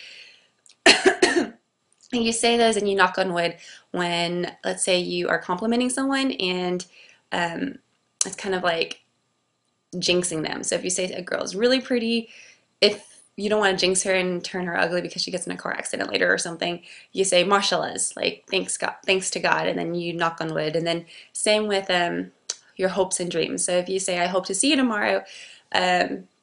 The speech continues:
the Arabic saying is, "Inshallah, God willing," and you knock on wood, meaning you don't wanna jinx yourself by saying, "I'll see you tomorrow," and then you die. So <laughs> I've inherited those superstitions too. And it's three minutes, so I should stop talking, but I can go on forever with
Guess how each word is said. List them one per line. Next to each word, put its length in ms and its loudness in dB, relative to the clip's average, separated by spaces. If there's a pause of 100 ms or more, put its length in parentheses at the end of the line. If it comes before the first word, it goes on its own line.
(160)
the 160 6
Arabic 560 -2
saying 360 2
is, 100 -4
"Inshallah, 580 4 (100)
God 220 4
willing," 460 2
and 120 -4
you 80 -4
knock 220 -2
on 140 0
wood, 200 2
meaning 380 -6 (840)
you 80 2
don't 120 4
wanna 200 2
jinx 240 -2
yourself 460 0 (260)
by 140 -2
saying, 240 -4
"I'll 80 -4
see 160 -2
you 60 0
tomorrow," 420 0
and 120 -4
then 100 -6
you 80 -8
die. 400 0 (580)
So 920 6
<laughs> 200 8 (460)
I've 180 8
inherited 440 0
those 520 -4
superstitions 640 -6
too. 260 -4
And 160 -2
it's 360 -6 (120)
three 180 2
minutes, 360 0
so 120 -4
I 40 -4
should 160 -2
stop 240 -4
talking, 280 -6
but 120 -4
I 40 -2
can 140 0
go 160 2
on 180 2
forever 640 2
with 300 -2